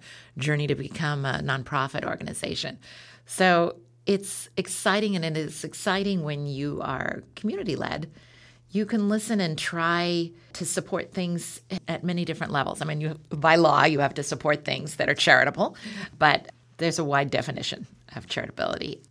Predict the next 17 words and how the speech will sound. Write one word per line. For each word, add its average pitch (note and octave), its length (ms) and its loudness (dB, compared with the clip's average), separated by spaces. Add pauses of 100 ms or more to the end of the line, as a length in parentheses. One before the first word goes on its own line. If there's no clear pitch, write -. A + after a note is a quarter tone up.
And C#3 600 -6
in D3 220 -4
this G#3+ 160 2
state, C3+ 380 -2 (420)
it D3 200 -2
looks D3+ 360 -2
different D#3 540 -2
in C#3 400 -6
many C3+ 220 -4
corners. - 500 -4
So - 400 -2 (480)
this D3 180 -10
is C3+ 280 -8
a - 300 -2 (100)
trip D#3 300 -2
to D3 140 0
get C#3 300 -2